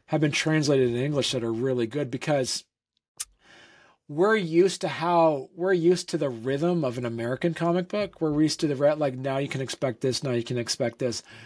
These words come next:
Rarely have I ever read an American comic book, Marvel or D C. Marvel and D C kinda have their own genre of comic books where you can read and say, "All right,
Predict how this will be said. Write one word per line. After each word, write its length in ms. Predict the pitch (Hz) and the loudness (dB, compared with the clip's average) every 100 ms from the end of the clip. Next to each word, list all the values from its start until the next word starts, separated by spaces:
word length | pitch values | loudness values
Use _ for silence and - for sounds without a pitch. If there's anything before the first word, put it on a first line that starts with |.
| - - | -20 -18
Rarely 800 | 135 147 190 226 220 160 143 127 _ _ | -6 0 2 4 4 2 2 -4 _ _
have 160 | 160 156 | -8 -2
I 60 | |
ever 260 | 151 175 170 | 0 2 2
read 160 | 160 | 2
an 100 | 151 | 0
American 400 | 139 139 143 139 | -6 -4 -4 -6
comic 380 | 123 143 143 143 | -12 -8 -6 -4
book, 160 | 131 120 | -6 -4
Marvel 420 | 123 139 143 135 | -2 0 2 2
or 100 | 127 | 2
D 160 | 117 127 | 0 -2
C. 400 | - 147 127 113 _ | -2 -2 -2 -4 _
Marvel 280 | 165 175 190 | 0 2 2
and 80 | 147 | 4
D 100 | 156 | 2
C 160 | 156 | 0
kinda 200 | 151 147 | -4 -6
have 100 | 135 | -6
their 100 | 131 | -4
own 140 | 131 113 | -6 -4
genre 440 | 101 127 180 156 | -4 -2 0 0
of 120 | 113 | -2
comic 360 | - 123 117 113 | -4 -10 -10 -10
books 300 | 127 - - | -10 -10 -8
where 140 | 135 | -4
you 120 | 135 151 | 0 0
can 280 | 165 131 | 0 -6
read 280 | 123 151 170 | 0 2 2
and 120 | 151 | 0
say, 280 | - 147 135 _ - _ _ 175 | -2 0 0 _ -20 _ _ -4
"All 80 | |
right, 260 | 180 160 - | 0 0 -2